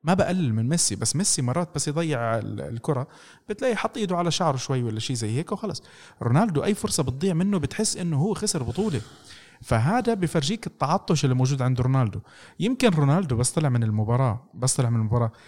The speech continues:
كان هو متضايق من حاله بطريقة إنه خلص ما بده حدا يشوفه.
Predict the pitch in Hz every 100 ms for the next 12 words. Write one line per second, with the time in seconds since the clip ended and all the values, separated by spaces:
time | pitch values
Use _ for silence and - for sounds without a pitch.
0 | - - 170 196 240 160 131 185 208 156
1 | 135 - 190 135 127 143 165 - 147 160
2 | 135 214 180 160 214 160 - 175 139 196
3 | 127